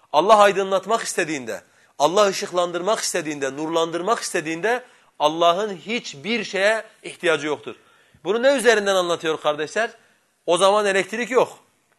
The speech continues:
Şu anda benim bu anlattığım örnek sizin için bir şey ifade etmiyor. Yani hiçbir şey ifade etmiyor. Ama o zamanki insan için çok şey ifade ediyor. Nasıl?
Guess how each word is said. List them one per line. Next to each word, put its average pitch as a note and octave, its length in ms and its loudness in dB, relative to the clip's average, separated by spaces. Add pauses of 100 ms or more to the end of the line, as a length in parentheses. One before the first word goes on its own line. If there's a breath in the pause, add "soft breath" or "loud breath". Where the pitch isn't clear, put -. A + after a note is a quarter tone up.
(140)
Şu - 200 -2
anda F3+ 240 2
benim F3+ 220 -2
bu F#3+ 100 2
anlattığım F3+ 420 -2
örnek F#3 300 -2
sizin G3 200 -6
için G3+ 240 -8
bir E3+ 40 -8
şey G3+ 160 -2
ifade F3+ 300 0
etmiyor. A#2+ 440 -8 (120)
Yani A#2 300 -12
hiçbir D3 280 -10
şey G3 300 -2 (240 soft breath)
ifade C#3 360 0
etmiyor. A2+ 340 -10 (460 soft breath)
Ama E3+ 220 4
o G#3+ 160 4
zamanki A3 400 2
insan A3 380 -2
için F3+ 200 -6
çok B3+ 260 2
şey E3+ 160 0
ifade B2 320 -4
ediyor. G#2 260 -10 (220)
Nasıl? F3+ 380 0